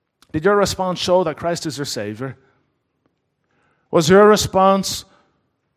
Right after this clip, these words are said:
shaped by the will of God? Was it shaped by the gentleness of the one who submitted to violence for the sake of bringing us the gospel? Or did you have to win at all costs?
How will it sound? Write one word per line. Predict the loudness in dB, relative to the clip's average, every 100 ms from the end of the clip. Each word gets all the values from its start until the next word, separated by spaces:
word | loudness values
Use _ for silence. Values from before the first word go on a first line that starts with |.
| _ _
shaped | -8 0 4 4 0 -2
by | 0
the | 2
will | 2 2
of | 2
God? | 2 4 4 2 -4 -10 -18 -20 -20 _ _ _ _ _ _ _
Was | -6 -4
it | -2
shaped | 2 2 2 2
by | 0
the | 0
gentleness | -2 -2 -2 -2 -2 -4
of | -2
the | 0
one | 0 0
who | -2 -4
submitted | -6 -6 -2 -2 -2
to | -4
violence | -2 0 0 -2 -6
for | -8
the | -6
sake | -6 -6
of | -8 -8
bringing | -6 -6 -6
us | -8 -8
the | -8
gospel? | -6 -6 -6 -10 -14 _ _ _ _ _ -4
Or | -2
did | 0
you | 0
have | 4 4 4
to | 2
win | 4 4
at | 4
all | 4
costs? | 4 2 2 -2 -8 -10 -12